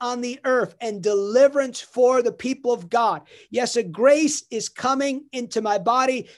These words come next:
to set the captives free and release my people from every evil work and from entanglements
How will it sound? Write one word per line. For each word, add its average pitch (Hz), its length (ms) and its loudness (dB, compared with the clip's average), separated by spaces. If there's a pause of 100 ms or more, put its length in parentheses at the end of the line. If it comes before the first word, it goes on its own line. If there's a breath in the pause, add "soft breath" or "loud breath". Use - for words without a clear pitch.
(100)
to 202 100 0
set 294 460 -2
the 220 100 -6
captives 240 680 -6
free 269 480 -6 (280 loud breath)
and 214 220 -2
release 214 640 0
my 247 220 -4
people 247 460 -6
from 190 260 -6 (100)
every 262 520 -6
evil 247 440 -2
work 247 360 -2 (240 loud breath)
and 226 200 -6
from 220 260 -2
entanglements 247 920 -6